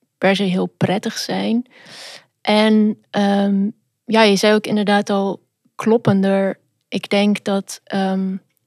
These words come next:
er een heel groot verhaal wordt verteld over wat, eh, in onze maatschappij als gezond wordt gezien. En volgens mij is gezond dan, eh,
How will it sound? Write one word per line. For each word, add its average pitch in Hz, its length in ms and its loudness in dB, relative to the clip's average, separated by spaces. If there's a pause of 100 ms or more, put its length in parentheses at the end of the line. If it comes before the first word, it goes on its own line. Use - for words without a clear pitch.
(1040)
er 196 280 2
een 196 100 2
heel 196 160 2
groot 208 280 0
verhaal 190 360 0
wordt 202 200 -2
verteld 202 380 0
over 185 420 -2
wat, 196 380 -2 (200)
eh, 190 440 -2 (220)
in 190 160 0
onze 196 220 0
maatschappij 190 500 0
als 196 140 0
gezond 185 720 0
wordt 240 180 0
gezien. 269 520 2 (540)
En 196 320 0
volgens - 260 -6
mij 196 420 2 (600)
is 190 340 -2
gezond 196 760 0
dan, 185 420 -2 (140)
eh, 180 400 -6